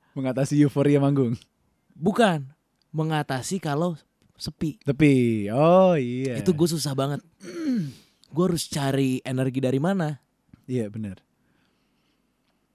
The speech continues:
Speaker 2: Nggak
Speaker 1: Nah.
Speaker 2: bisa.
Speaker 1: Iya. Oh, itu perbedaan kita berarti ya?
Speaker 2: Iya.
Speaker 1: Kalau gua di atas panggung mau sepi, mau rame, gua pasti energi gua meluap-luap.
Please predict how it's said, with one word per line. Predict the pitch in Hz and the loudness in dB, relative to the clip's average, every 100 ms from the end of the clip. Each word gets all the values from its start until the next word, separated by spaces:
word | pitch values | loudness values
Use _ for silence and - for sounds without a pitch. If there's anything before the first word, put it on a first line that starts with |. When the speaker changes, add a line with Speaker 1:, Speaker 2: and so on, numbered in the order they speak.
| _ | _
Speaker 2:
Nggak | - 139 | -6 -2
Speaker 1:
Nah. | |
Speaker 2:
bisa. | 139 180 202 - _ _ _ _ _ _ _ _ _ | -2 0 0 -2 _ _ _ _ _ _ _ _ _
Speaker 1:
Iya. | 117 107 95 _ _ | -8 -8 -8 _ _
Oh, | - 208 | 4 4
itu | 226 208 156 | 4 -2 -6
perbedaan | - 139 139 135 | -6 -2 0 0
kita | 180 185 | -2 -2
berarti | 131 117 | -4 -6
ya? | 147 _ _ _ | -10 _ _ _
Speaker 2:
Iya. | 147 156 117 110 _ | -6 -4 -4 -10 _
Speaker 1:
Kalau | - 127 139 | -8 -2 0
gua | 143 | 0
di | 139 | -2
atas | 147 | -4
panggung | - 131 170 | -2 2 2
mau | 190 | 2
sepi, | 143 147 - 151 | 2 0 0 0
mau | 170 139 135 135 131 127 123 120 | 2 0 2 2 2 0 0 0
rame, | 127 208 165 165 _ _ | 0 2 2 -2 _ _
gua | - 135 170 | -8 4 6
pasti | - 170 170 | 6 4 2
energi | 202 156 143 | 2 2 2
gua | 143 202 | 4 4
meluap-luap. | 170 143 202 165 | 4 4 4 4